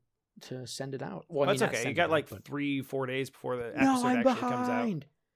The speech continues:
Speaker 1: That's
Speaker 2: You're
Speaker 1: true. It's,
Speaker 2: literally
Speaker 1: it's
Speaker 2: not.
Speaker 1: Friday.
Speaker 2: We're recording ahead of time.
Speaker 1: Yeah, it's,
Speaker 2: And
Speaker 1: it's,
Speaker 2: you've
Speaker 1: it's
Speaker 2: got
Speaker 1: my
Speaker 2: plenty
Speaker 1: own
Speaker 2: of time. You, like, you
Speaker 1: I'm creating
Speaker 2: promote the,
Speaker 1: problems
Speaker 2: promote the
Speaker 1: where there
Speaker 2: release of the
Speaker 1: aren't.
Speaker 2: episode, not the
Speaker 1: <laughs> No,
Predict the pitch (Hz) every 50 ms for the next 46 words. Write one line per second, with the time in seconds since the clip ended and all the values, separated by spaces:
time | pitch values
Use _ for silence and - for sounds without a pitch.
0 | _ _ _ _ _ _ _ _ _ - 139 151 165 190 190 185 185 214 226 262
1 | 302 320 302 277 254 247 233 226 202 190 196 233 196 135 107 107 127 165 170 175
2 | 170 165 170 151 - 170 180 196 202 220 220 208 175 147 165 202 208 - - 151
3 | 120 107 101 95 98 101 _ _ _ _ _ _ _ _ _ _ _ _ _ _
4 | _ - 139 107 95 90 - - _ _ _ _ _ _ _ _ _ - 147 113
5 | - - - - - - _ _ _ _ _ _ _ _ _ _ _ - 151 165
6 | 180 180 185 180 208 190 165 160 160 151 - 196 - 196 190 185 160 139 156 139
7 | 110 104 104 95 95 - _ _ _ _ _ _ _ _ _ _ _ _ _ _
8 | _ 151 165 165 139 147 143 143 165 170 160 156 - - _ _ _ _ _ _
9 | _ _ _ _ _ _ _ _ - 156 165 165 120 - - 180 185 202 190 190
10 | 202 233 247 156 135 143 220 214 180 196 196 196 196 196 233 247 - 247 160 196
11 | 190 - 208 208 - 214 147 135 - - 175 208 - 220 180 - - 143 117 107
12 | 104 104 143 156 165 160 - 170 160 151 139 123 131 131 - _ _ _ _ _
13 | _ _ _ _ _ _ _ - - 226